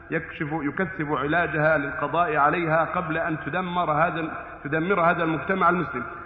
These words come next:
أرجو من سماحتكم، آه، إلقاء الضوء أو النصيحة لعامة المسلمين بهذا الشأن،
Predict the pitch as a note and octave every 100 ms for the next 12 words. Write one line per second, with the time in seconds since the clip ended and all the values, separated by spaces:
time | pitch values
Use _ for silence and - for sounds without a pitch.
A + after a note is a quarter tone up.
0 | - E3+ F3 F#3 - E3 D#3+ F#3 E3 E3
1 | D3+ - - - C#3 D3 C#3+ C3+ E3+ C#3+
2 | C3 D#3 F3 - C#3 C#3 C3+ F3 D#3 D3
3 | C#3+ C3 F3+ F3+ D3+ D#3 D3+ D3 D#3 F3
4 | D3+ C#3 C#3+ D#3+ C#3+ C3+ G3 -